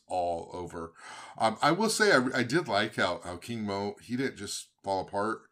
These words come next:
He didn't quit. He grabbed onto the legs. He tried to hang in there. He, he, he did everything he could to stay in this fight. And, um, had it been toward the end of a round, maybe he survives, and we've got another couple good rounds. But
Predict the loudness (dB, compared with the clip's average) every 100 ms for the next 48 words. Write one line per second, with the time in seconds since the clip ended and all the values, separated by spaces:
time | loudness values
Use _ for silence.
0 | -20 -20 _ _ -4 -4 -4 -4 0 0
1 | 0 _ _ _ -14 -8 -2 0 0 -2
2 | -4 -6 -10 -8 2 2 2 -4 -8 -8
3 | -12 -12 -12 -12 -12 -6 0 4 6 4
4 | 0 -10 -10 -8 -10 -10 -10 -10 -12 -8
5 | -6 -4 -2 -2 -4 -18 -20 -4 2 4
6 | 4 2 0 -4 -6 -12 -10 -8 -8 -12
7 | _ _ -12 -8 -4 -4 -4 -6 -10 -8
8 | -6 -6 -8 _ -20 -20 _ -8 -6 -4
9 | -4 -6 -4 -4 -4 -6 -16 -20 -20 _
10 | -6 -4 -4 -2 -2 2 0 0 -2 -2
11 | -2 -2 0 0 0 -2 -10 _ _ _
12 | _ _ -14 -4 -2 -2 -2 -4 -2 0
13 | 2 2 0 -4 -8 -4 -4 -2 0 0
14 | -2 -2 -2 -2 -4 -2 -2 -2 0 0
15 | 0 -4 -4 -6